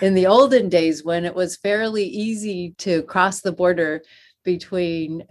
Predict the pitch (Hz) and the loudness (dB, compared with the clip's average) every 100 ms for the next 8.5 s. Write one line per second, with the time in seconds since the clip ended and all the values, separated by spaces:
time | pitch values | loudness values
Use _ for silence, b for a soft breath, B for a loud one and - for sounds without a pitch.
0 | - 170 170 170 175 170 165 165 170 165 | -12 -6 -4 -4 -6 -6 -8 -6 -8 -10
1 | - - b b b - 156 156 196 156 | -14 -20 b b b -12 -6 -2 0 0
2 | 160 160 170 160 160 156 160 156 165 165 | -2 -6 -12 -10 -8 -6 -4 -2 -2 -2
3 | 156 202 - 175 180 160 143 139 - b | -4 -6 -8 -4 -4 -2 -2 -4 -6 b
4 | b b b _ _ - 240 262 226 196 | b b b _ _ 0 2 4 2 0
5 | 190 202 190 180 180 202 277 277 214 180 | -2 0 2 2 0 -2 0 -2 -2 -6
6 | - _ _ - 185 180 185 180 180 175 | -10 _ _ -10 -6 -6 -8 -6 -4 -4
7 | 175 165 - 185 180 170 156 170 _ 185 | -8 -10 -12 -2 0 0 -4 -8 _ -4
8 | 180 185 185 175 | -2 0 -2 -4